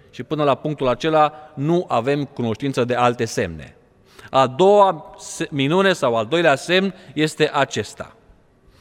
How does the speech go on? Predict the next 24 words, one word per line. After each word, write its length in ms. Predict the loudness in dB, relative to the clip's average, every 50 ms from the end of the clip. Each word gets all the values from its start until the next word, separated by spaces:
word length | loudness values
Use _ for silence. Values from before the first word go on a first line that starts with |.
| -20 -20 -20 -20 -20 -20 -12
Însă 220 | -10 -8 -6 -6 -4
ce 140 | -4 -4 -4
mi 100 | -2 -2
se 100 | -2 0
pare 240 | 2 2 2 2
mie 300 | 2 0 0 -2 0 0
interesant 680 | -2 -4 -4 -4 -2 0 0 0 0 -2 -4 -4 -4 -6
este 240 | -10 -8 -6 -4
un 180 | -4 -2 -2 -2
lucru 380 | -4 -4 -6 -8 -14 -16 -16 -16 -16
și 160 | -16 -8 -2
de-aia 240 | 0 2 2 2 2
trebuie 280 | 0 -2 -2 -2 -2
să 440 | -4 -2 0 2 2 2 2 0 -4 -8 -10
intrăm 320 | -8 -6 -2 -2 -2 -2
puțin 400 | -2 -4 -8 -6 -6 -6 -6 -6 -4
în 120 | -2 0
atmosferă. 800 | 0 0 0 -2 -4 -4 -4 -6 -4 -2 -2 -2 -2 -6 -10 -16 -20 _ _ _ _ -20 -20 -12 -6
Pentru 260 | -4 -4 -2 -2 -2
că 340 | -2 0 2 2 2 2 0 -6 -20 -20 -20 -20 _ _ _ _ _ _ -20 -8 -2
până 220 | 2 2 2 2
să 300 | 0 0 2 2 0 0 -2 -12 -20 -20 -20 _ _
discutăm 420 | -16 -16 -10 -6 -4 -2 0 0 0
concret 580 | 0 -2 -4 -2 0 0 0 0 -2 -6 -20